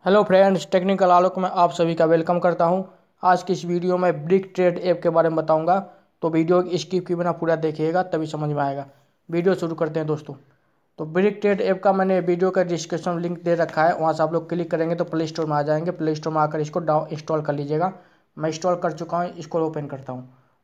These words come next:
ओपन पर क्लिक करेंगे, यहाँ पर नेक्स्ट पे क्लिक कर देंगे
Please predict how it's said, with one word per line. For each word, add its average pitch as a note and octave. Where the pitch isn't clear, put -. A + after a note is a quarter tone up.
ओपन E3
पर E3+
क्लिक E3
करेंगे, F3
यहाँ D#3+
पर E3+
नेक्स्ट E3+
पे F3
क्लिक E3+
कर E3
देंगे E3